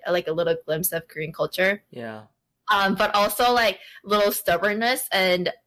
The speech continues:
Speaker 1: um, kind of proudness in Korean things is, like, <laughs> 'cause he was pretty stubborn about growing Korean crops. Like, he
Speaker 2: Yeah.
Speaker 1: didn't,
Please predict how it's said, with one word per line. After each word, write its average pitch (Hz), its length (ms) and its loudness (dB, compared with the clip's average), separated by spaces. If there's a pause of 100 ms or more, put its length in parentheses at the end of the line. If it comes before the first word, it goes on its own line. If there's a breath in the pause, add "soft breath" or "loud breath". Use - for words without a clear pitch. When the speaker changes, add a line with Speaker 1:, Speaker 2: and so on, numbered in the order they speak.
(160)
Speaker 1:
um, 170 680 2
kind 180 360 -2
of 175 300 2 (360 loud breath)
proudness 214 800 0
in 196 460 -2 (200)
Korean 214 500 2
things 262 420 -2
is, 196 400 0 (420)
like, 185 460 0
<laughs> - 1040 -2
'cause 247 220 0
he 269 160 4
was 269 240 2
pretty 381 320 0
stubborn 214 580 0
about 180 360 0 (260)
growing 185 560 0
Korean 170 400 -2
crops. - 640 -8 (460)
Like, 190 220 2
he 220 100 0
Speaker 2:
Yeah. 226 160 2
Speaker 1:
didn't, 226 100 -2